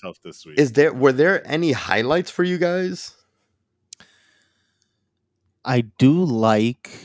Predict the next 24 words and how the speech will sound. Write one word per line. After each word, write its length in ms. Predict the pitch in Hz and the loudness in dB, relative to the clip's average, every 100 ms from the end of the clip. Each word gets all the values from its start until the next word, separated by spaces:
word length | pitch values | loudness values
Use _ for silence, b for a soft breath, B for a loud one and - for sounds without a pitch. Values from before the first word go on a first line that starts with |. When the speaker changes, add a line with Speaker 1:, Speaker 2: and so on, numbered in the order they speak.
| - - | -20 -20
Speaker 3:
the 260 | - - 107 | -16 0 0
way 520 | 104 107 107 107 107 | 2 0 2 2 -2
the 340 | 104 - 95 - _ | -4 -8 -10 -12 _
other 340 | - 110 117 143 | -6 0 2 0
Spartans 1000 | - - 139 143 160 180 196 - - - - - - | 0 2 2 0 -6 -6 -8 -10 -14 -16 -20 -20 -12
have 240 | - 151 147 | -4 -2 0
been 220 | 151 156 | -2 -2
interacting 960 | 151 151 156 143 147 - 160 165 180 165 | -6 -4 -2 -2 -4 -2 -2 -2 -6 -8
with 460 | 101 120 123 - | 0 2 2 0
the 140 | - 127 | 0 2
other 200 | 131 135 | 2 0
characters, 560 | - 131 135 - 147 | 0 0 0 -2 -4
specifically 640 | - - 113 110 113 123 120 | -4 -6 -4 -6 -4 -4 -2
Miranda 440 | 107 104 110 110 | -2 -2 -2 -4
Keyes. 580 | - 117 117 135 147 - b b b b b _ - | -4 -2 0 -2 -6 -14 b b b b b _ -8
I 80 | |
feel 280 | 120 - 247 | -6 -2 -2
like 240 | 262 202 - | 0 -2 0
they 160 | 139 | 0
have 260 | 127 135 127 | 0 0 0
a 80 | 110 | -2
much 440 | 107 107 117 - - _ | -2 -2 -2 -4 -14 _
better 600 | 110 113 113 110 107 104 _ _ _ _ _ _ _ - | 0 2 2 2 0 -6 _ _ _ _ _ _ _ -8
personality. 720 | 113 107 - 107 - - - | -6 -6 -6 -10 -8 -10 -12